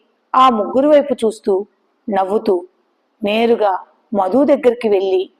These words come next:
పది నిమిషాలు మధుతో మాట్లాడి బయటకు వెళ్ళిపోతుంది రాజ్యం. రాజ్యం మాట్లాడిన మాటలకు మధు అక్కడికక్కడే కుప్పకూలిపోయింది.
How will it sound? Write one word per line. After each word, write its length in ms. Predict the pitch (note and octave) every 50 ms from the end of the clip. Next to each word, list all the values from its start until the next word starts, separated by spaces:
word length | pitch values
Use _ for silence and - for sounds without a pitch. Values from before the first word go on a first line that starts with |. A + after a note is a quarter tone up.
| _ _ _ _ _ _ _ _ _ -
పది 200 | - D4 E4 F4+
నిమిషాలు 520 | F4 D#4+ C#4+ C#4 C4 D4+ D4+ D4 C4+ A#3 G#3+ - - - _ _ _ _ -
మధుతో 420 | G#3 G#3+ G3+ C#4 D#4 - D#4+ D4
మాట్లాడి 760 | A#3+ G3+ F#3 F3+ G3 F#3+ - - A3 G#3 F#3 F#3 F#3 G3+ A#3+ - _ _ _ _ _ _ _ -
బయటకు 400 | A3+ C4 C4+ C#4 B3+ D4 D4 D#4
వెళ్ళిపోతుంది 720 | C4 B3 A3+ A#3 - A#3+ - A3+ G3 G3+ G3+ G3 A3 B3
రాజ్యం. 400 | A#3 G3+ F3 E3+ D#3+ - G3 - - _ _ _ _ _ _ _ _ _ _ _ _ _ _ _ _ _ _ _ _ _ - G#3
రాజ్యం 480 | F#3+ E3+ F3+ F#3+ F#3 C4 D4 D#4 F4
మాట్లాడిన 580 | F4 E4 D#4 D4 - D4 C#4 C#4 C4+ C4+ B3+ A#3+
మాటలకు 720 | G#3+ G3 - F3+ - - A#3 A3+ G#3+ - G3+ F3+ F3+ G3 - _ _ _ _ _ _ _ _
మధు 420 | G#3+ G3+ G#3 G3+ A3 G#3+ G3 G#3+ - - _ _ _ _ -
అక్కడికక్కడే 880 | A#3 - - D#4 D#4 D#4 D#4 - - - A3+ G#3+ G3+ G3+ - - - _ _ _ _
కుప్పకూలిపోయింది. 1040 | - E4+ D4 E4 E4 D#4 - C4 A#3 A#3+ C4 B3+ - A#3 G3 F3+ F3 F3 - - F#3